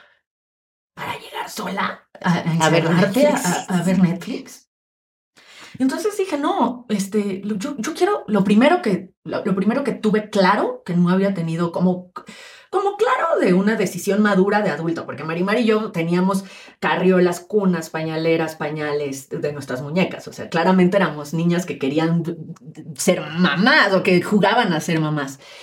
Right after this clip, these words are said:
Speaker 1: Pero ya como una decisión consciente, lo primero que yo dije es, "Voy, yo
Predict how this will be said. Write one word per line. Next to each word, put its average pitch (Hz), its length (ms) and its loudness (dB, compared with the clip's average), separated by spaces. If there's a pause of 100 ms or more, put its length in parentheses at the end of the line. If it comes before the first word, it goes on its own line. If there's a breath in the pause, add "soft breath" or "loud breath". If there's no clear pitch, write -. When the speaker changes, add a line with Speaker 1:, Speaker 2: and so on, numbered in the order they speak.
(240 loud breath)
Speaker 1:
Pero 233 140 2
ya 320 160 0
como 427 160 -2
una 370 120 0
decisión 226 360 -4
consciente, 240 460 -4
lo 262 80 -4
primero 202 300 -4
que 202 120 -6
yo 202 100 -4
dije 247 220 -6
es, 233 100 -2
"Voy, 220 120 -4
yo 359 100 -8